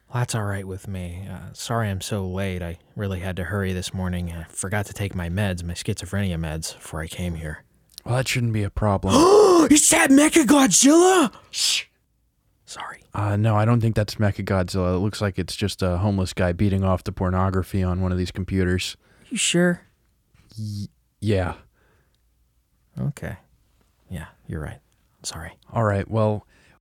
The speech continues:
Speaker 2: what did you think about Godzilla versus Mechagodz-, or what the fuck is this <laughs> called? Tokyo S O S.
Speaker 1: Tokyo S O S. Isn't this one of your favorites?
Speaker 2: <laughs> It's one of my, shut up. <laughs> It's one of my,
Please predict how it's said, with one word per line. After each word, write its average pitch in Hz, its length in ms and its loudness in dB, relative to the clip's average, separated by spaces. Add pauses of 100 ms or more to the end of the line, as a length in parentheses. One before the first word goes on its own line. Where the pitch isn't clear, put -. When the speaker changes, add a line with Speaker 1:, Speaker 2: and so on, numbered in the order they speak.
(240)
Speaker 2:
what 143 120 6
did 151 140 4
you 135 100 6
think 113 220 2
about 95 280 0
Godzilla 92 540 0
versus 87 400 -6
Mechagodz-, 113 960 2
or 101 160 0
what 107 240 0
the 135 80 0
fuck 139 220 2
is - 100 -2
this 160 160 4
<laughs> - 0 -
called? 156 380 4
Tokyo 160 460 6
S 139 240 6
O 135 140 8
S. 127 40 8
Speaker 1:
Tokyo 110 200 10
S - 240 2
O 165 80 6
S. 175 220 4
Isn't 202 240 2
this 214 200 2
one 185 140 4
of 208 60 2
your 180 140 2
favorites? 180 720 2
Speaker 2:
<laughs> - 0 -
It's 190 200 0
one 165 260 4
of 165 100 2
my, 147 220 4
shut 170 340 4
up. 131 280 6
<laughs> - 40 -12 (380)
It's 190 320 2 (100)
one 175 100 6
of - 120 -4 (200)
my, 160 100 4